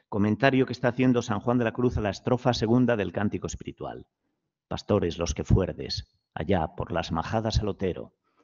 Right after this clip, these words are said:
si por ventura vierdes aquel que yo más quiero, decidle que adolezco, peno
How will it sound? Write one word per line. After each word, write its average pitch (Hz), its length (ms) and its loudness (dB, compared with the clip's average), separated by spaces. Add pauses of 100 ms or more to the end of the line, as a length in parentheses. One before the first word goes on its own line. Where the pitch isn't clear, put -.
(140)
si - 160 -8
por - 200 0
ventura 113 340 2
vierdes 113 420 2
aquel 98 360 0
que 80 160 -8
yo 110 120 4
más 85 280 0
quiero, 87 420 -2 (640)
decidle 98 680 -4 (260)
que - 100 -6
adolezco, - 640 -8 (180)
peno 85 420 -4